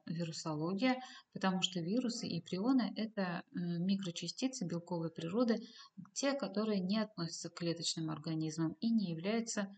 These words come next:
предметами изучения микробиологии. А, давайте посмотрим на размеры, а, микроорганизмов, которых я перечислила. Э, здесь я, э, взяла слово «микроорганизмы»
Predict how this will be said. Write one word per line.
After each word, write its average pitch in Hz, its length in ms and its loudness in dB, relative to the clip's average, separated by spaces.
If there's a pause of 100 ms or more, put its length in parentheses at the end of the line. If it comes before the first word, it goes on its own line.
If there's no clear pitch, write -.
(240)
предметами 196 920 2
изучения 190 840 0 (120)
микробиологии. 165 1040 -2 (760)
А, 175 260 0
давайте 214 380 2
посмотрим 202 540 2
на 190 100 2
размеры, 180 580 2 (420)
а, 160 320 0 (340)
микроорганизмов, 185 1200 4
которых 208 460 -2
я 185 200 0 (100)
перечислила. 160 840 -4 (420)
Э, 175 140 -2
здесь 254 380 2
я, 196 600 2
э, - 20 -2
взяла 180 380 0
слово 180 300 0
«микроорганизмы» 165 840 -2